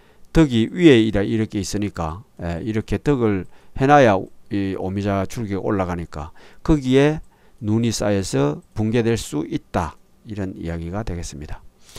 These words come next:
오미자 식재 거리를 한-, 어, 예, 거리를 한번 보죠.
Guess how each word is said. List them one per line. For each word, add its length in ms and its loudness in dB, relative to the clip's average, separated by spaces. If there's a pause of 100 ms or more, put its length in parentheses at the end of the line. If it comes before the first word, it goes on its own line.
(280)
오미자 320 4
식재 420 0
거리를 380 2
한-, 240 -6
어, 180 -2 (460)
예, 240 -2
거리를 320 0
한번 140 -4
보죠. 320 -8